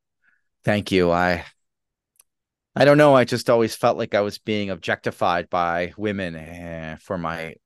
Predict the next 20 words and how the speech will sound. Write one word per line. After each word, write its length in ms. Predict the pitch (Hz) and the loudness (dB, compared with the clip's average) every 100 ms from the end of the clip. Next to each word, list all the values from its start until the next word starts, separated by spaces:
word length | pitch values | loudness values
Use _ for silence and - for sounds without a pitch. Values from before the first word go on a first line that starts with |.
| _ | _
unbelievable 600 | - 113 95 95 90 90 | -6 -4 -4 -6 -6 -8
body 560 | 82 87 87 87 87 82 | -2 -2 0 -2 -6 -8
and 160 | 76 73 | -10 -12
my 320 | 71 69 - _ _ _ _ _ _ _ | -12 -14 -18 _ _ _ _ _ _ _
incredible 480 | 101 98 123 104 95 | -12 0 2 2 0
vulnerability. 880 | 98 104 104 95 113 113 87 80 - _ _ _ _ _ _ _ | -4 -4 -4 -2 -2 -2 -6 -10 -16 _ _ _ _ _ _ _
And, 380 | - 92 87 85 | -14 -12 -12 -12
um, 480 | 90 87 85 87 - _ _ _ _ _ - | -12 -12 -14 -16 -20 _ _ _ _ _ -16
I 140 | 107 | -12
was 160 | 98 104 | -10 -8
been 180 | - 113 | -6 -4
hiding 400 | 117 120 101 87 | -2 -2 -2 -8
behind 320 | 87 92 90 | -10 -10 -10
this 160 | 90 - | -12 -10
fat 320 | 107 92 - | -6 -6 -6
suit. 440 | - 78 - - _ - | -14 -14 -16 -20 _ -8
I 200 | 104 113 | -4 -4
want 360 | 107 123 131 | 0 0 0
them 220 | 131 120 | 0 -2
to 340 | 104 110 98 | -4 -4 -4